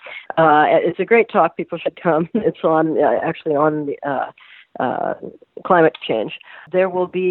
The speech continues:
you can have, uh, T-shirts, uh, you can get March for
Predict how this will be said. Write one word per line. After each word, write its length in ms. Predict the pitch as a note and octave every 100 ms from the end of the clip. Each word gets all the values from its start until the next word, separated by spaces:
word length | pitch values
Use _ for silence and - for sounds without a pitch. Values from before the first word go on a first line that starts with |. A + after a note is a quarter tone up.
| F3+
you 160 | F3
can 120 | F#3
have, 320 | E3 F#3 E3+ -
uh, 220 | D#3 D3 -
T-shirts, 400 | F#3 - - - - - -
uh, 120 | C3+
you 120 | D3+
can 140 | D3 D#3
get 300 | D#3 D#3+ - _ _
March 220 | E3 E3+
for 100 | -